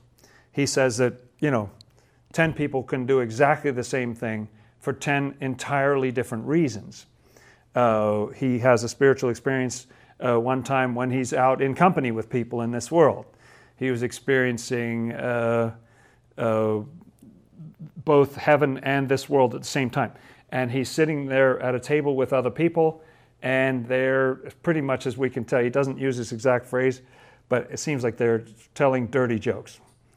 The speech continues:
He says something about jokes concerning Venus and Cupid, or something, you know, he says something. But I think it's dirty jokes, you know, they're, they're, you know, that, that's what they're telling.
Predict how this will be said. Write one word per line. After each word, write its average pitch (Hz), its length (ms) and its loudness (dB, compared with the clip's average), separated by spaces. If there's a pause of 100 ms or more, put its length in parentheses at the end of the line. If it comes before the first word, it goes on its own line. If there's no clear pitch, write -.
(400)
He 135 120 -2
says 139 260 2
something 156 440 0
about 123 480 2 (360)
jokes 156 360 2
concerning 156 840 -2
Venus 151 420 0
and 123 180 -4
Cupid, 117 400 -4
or 131 100 2
something, 135 220 0
you 139 60 0
know, 127 80 2
he 131 120 2
says 135 240 2
something. 117 320 0 (280)
But 135 160 6
I 135 100 2
think - 380 0
it's 151 160 6
dirty 123 260 6
jokes, - 280 -10
you 135 100 0
know, 113 120 0
they're, 113 240 4
they're, 117 280 0 (340)
you 123 220 0
know, 110 160 0
that, 117 200 2
that's 127 220 0
what 139 180 -4
they're 123 240 0 (120)
telling. 165 380 0